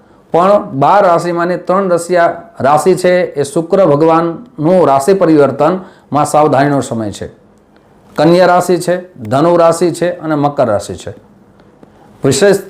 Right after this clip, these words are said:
બધા ઉપાય કરે દરેક રાશિવાળા તો પણ સારું છે, પણ ત્રણ રાશિવાળા તો ઉપાય કરવો જોઈએ. શું ઉપાય કરવો જોઈએ? તો કે શુક્ર ભગવાનના બીજ મંત્રના જપ રોજ એક માળા કરવી જોઈએ.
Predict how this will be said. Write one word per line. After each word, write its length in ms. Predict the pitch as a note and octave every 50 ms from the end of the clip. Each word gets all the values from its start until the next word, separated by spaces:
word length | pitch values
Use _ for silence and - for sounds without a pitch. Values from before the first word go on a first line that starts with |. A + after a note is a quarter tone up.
| -
બધા 380 | D3 D3 D3+ C3+ C3 D#3 E3 F3
ઉપાય 300 | F#3 F3+ F3+ F#3+ F3+ F3
કરે 400 | F3+ F#3 F3+ F3+ F3+ F3+ F3+ - - _ _ _ _ _ _ _ -
દરેક 320 | D3 C#3+ D#3+ F#3 F3+ D#3
રાશિવાળા 580 | D#3+ D#3+ D#3 D#3 - F3 D#3+ D#3+ D#3+ E3 E3 E3 E3 - -
તો 100 | - B2+
પણ 200 | A#2+ - E3+ F3
સારું 300 | D#3+ E3+ F3 E3+ F3 E3
છે, 80 | D3+ D#3+
પણ 240 | D3+ D3+ C#3 B2+ B2
ત્રણ 320 | - - F3 F#3+ G#3 G3
રાશિવાળા 460 | F3 E3+ E3 E3+ F3 D#3+ D#3+ D#3 D#3+
તો 140 | D#3 E3 D#3
ઉપાય 260 | C#3 B2+ - D#3 D#3
કરવો 440 | D#3 D#3 - C3 C3 C3 C#3 E3 D#3
જોઈએ. 420 | C#3+ A#2+ A#2+ A#2 A2 F#2 D#2+ D#2 - - _ _ _ _ _ _ _ _ _ _ _ _ _ -
શું 280 | - - F3+ F#3+ F#3+
ઉપાય 180 | F#3+ F#3+ F#3 F#3+
કરવો 280 | F#3 F#3 F3+ F#3 F#3
જોઈએ? 340 | E3+ D3+ E3+ F3 F3+ F3+ F3+ F#3 F#3+ F#3 - _ _ _ _ _ - _ _ _
તો 80 | - D#3+
કે 180 | E3 F#3 F#3 F#3 F#3+ G3 G#3+ A#3 - - _
શુક્ર 320 | - - F#3+ F#3+ F#3+ A3+ F#3+
ભગવાનના 800 | E3+ D#3+ D#3 E3+ E3+ E3+ E3 E3 E3 E3 E3+ F3+ F#3+ G3 A3 A3 - -
બીજ 320 | A#2 A#2+ C3 E3 G#3 G3+
મંત્રના 460 | G3+ F3 E3+ E3+ D#3+ D#3 D#3 D#3+ E3 D#3+
જપ 260 | C3 A#2+ D3+ D#3+ D#3+ - D3 C3+ A#2+
રોજ 280 | A2+ C3 E3+ G3 F3+
એક 180 | F3 E3+ E3 -
માળા 220 | D3 D3+ D3 C#3+
કરવી 260 | C3 A#2 C3 A#2+ A#2 G#2+
જોઈએ. 360 | G2 G2 G2 F2+ E2+ E2